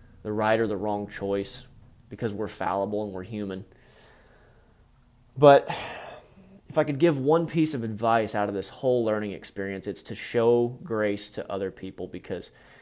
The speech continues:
you truly have no idea. You truly just have no idea unless you've been exactly in their shoes. And then in that case, um,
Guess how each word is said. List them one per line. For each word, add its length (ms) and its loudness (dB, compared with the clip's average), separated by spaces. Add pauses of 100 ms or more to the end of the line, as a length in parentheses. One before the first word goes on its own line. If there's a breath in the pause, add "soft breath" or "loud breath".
you 100 -2
truly 400 2
have 240 2
no 280 0
idea. 520 -4 (920)
You 120 -6
truly 440 2
just 220 -6
have 220 -4
no 500 -2
idea 580 -8 (600 soft breath)
unless 340 -6
you've 240 -6
been 460 -6
exactly 680 -4
in 100 -6
their 160 -6
shoes. 480 -8
And 200 -6
then 180 0
in 140 -2
that 260 -4
case, 500 -6 (840 soft breath)
um, 440 -12